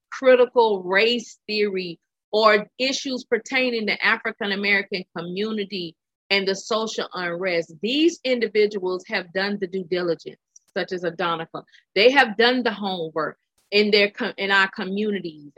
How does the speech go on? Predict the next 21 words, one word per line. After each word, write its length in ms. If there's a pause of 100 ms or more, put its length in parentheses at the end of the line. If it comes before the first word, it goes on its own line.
and, 260
and 380 (220)
how 280
it 160
compares 560
to 260
other 280 (120)
groups. 300 (380)
So 260
we 160
need 300
to 340
value 600
them 400
and 160
embrace 680
them 240
and 300
learn 340
from 200
them. 360